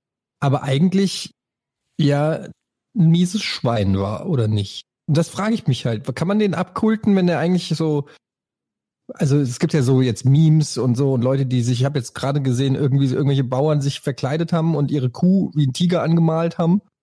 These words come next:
Und auf den ersten Blick sieht es wirklich aus, als ob da ein großer Tiger einfach neben denen steht. Ähm, und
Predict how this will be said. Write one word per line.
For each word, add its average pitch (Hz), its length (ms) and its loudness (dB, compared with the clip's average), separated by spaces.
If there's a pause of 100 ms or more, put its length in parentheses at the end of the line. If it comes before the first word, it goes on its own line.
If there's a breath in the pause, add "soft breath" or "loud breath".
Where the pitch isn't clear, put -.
(480)
Und 143 140 2
auf 135 100 0
den 151 80 0
ersten 147 240 0
Blick 135 140 2
sieht 170 120 2
es 131 120 0
wirklich 170 260 -2
aus, 135 140 0
als 127 140 -4
ob 127 100 -8
da 131 100 -2
ein 117 100 0
großer 135 320 -2
Tiger 165 280 0
einfach - 280 -6
neben 107 220 0
denen 110 160 2
steht. 120 300 -6 (400 loud breath)
Ähm, 127 460 2 (320)
und 156 360 0